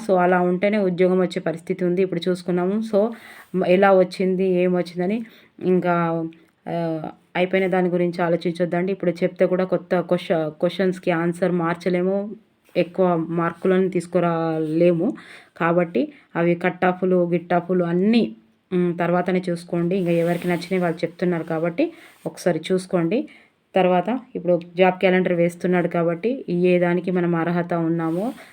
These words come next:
దానికి మళ్ళీ ఈ రోజు నుంచే, నేను ఇంతకుముందు కూడా ఒక వీడియో చేశాను ఇప్పుడే, ఆ, న్యూస్ పేపర్, మార్నింగ్ న్యూస్ పేపర్ గురించి. So, ఇప్పుడు మళ్ళీ ఆ అడ్డా నుంచి వెల్-,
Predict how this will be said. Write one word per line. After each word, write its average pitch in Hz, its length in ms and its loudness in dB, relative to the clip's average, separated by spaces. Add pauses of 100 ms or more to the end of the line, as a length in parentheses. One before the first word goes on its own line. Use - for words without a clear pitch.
(140)
దానికి 175 320 0
మళ్ళీ 180 280 0
ఈ 180 100 0
రోజు 180 220 4
నుంచే, 180 340 0
నేను 175 160 0
ఇంతకుముందు 180 340 0
కూడా 180 160 0
ఒక 170 100 -2
వీడియో 170 380 0
చేశాను 175 280 0
ఇప్పుడే, 175 300 0 (440)
ఆ, 170 120 0
న్యూస్ 185 320 0
పేపర్, 180 260 2
మార్నింగ్ 175 720 0
న్యూస్ 185 300 2
పేపర్ 180 200 2
గురించి. 175 520 0 (420)
So, 185 380 6 (240)
ఇప్పుడు 190 320 2
మళ్ళీ 190 220 4
ఆ 185 100 4
అడ్డా 175 360 4
నుంచి 190 280 -2
వెల్-, 175 360 4